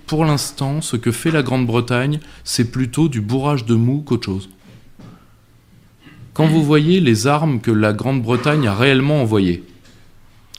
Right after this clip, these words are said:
pour la plupart, en tout cas du temps de Boris Johnson, c'était très net, et les autres n'ont fait que suivre, c'était,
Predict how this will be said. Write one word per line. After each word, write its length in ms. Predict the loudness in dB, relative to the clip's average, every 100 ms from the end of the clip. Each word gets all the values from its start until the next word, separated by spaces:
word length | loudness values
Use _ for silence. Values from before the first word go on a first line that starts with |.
| -20 _ _ _ -20 -20 -20 _ _
pour 160 | 0 2
la 100 | 2
plupart, 680 | 0 -4 -2 -2 -2 -4 -4
en 60 |
tout 120 | -4
cas 160 | -2 -2
du 220 | -2 -4
temps 160 | -2 -2
de 40 |
Boris 280 | 0 0 0
Johnson, 480 | 0 -2 -2 -2 -4
c'était 280 | -4 -6 -6
très 240 | -6 -6 -4
net, 440 | -4 -4 -8 -20 -20 -20 -20 -20 -20 -20 -20 -20 -20 -20 _ -6
et 140 | 0 4
les 200 | 4 4
autres 280 | 0 0 0
n'ont 120 | 0
fait 180 | -2 -4
que 120 | -4
suivre, 480 | -4 -2 -2 -4 -6
c'était, 680 | -6 -2 -2 0 0 -2